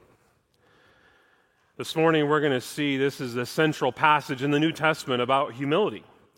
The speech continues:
Humility is the, the choice to forego your status, to give of your resources or use your influence for the good of others before yourself.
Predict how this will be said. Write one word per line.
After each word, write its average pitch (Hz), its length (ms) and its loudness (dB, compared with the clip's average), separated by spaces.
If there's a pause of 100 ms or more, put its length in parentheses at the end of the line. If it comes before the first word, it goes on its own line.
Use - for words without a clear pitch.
(580)
Humility 165 580 2
is 151 240 -2
the, 135 260 0 (300)
the 143 100 0
choice 180 680 0
to 147 160 -10
forego 156 520 0
your 147 240 0
status, 170 960 0 (500)
to 131 140 -8
give 143 260 -2
of 135 180 2
your 147 280 2
resources 170 800 0
or 131 120 -2
use 147 440 -2
your 156 120 0
influence 170 760 0
for 156 260 -4
the 139 80 -2
good 151 240 -2
of 160 100 -2
others 139 380 0
before 127 380 -6
yourself. 123 640 -4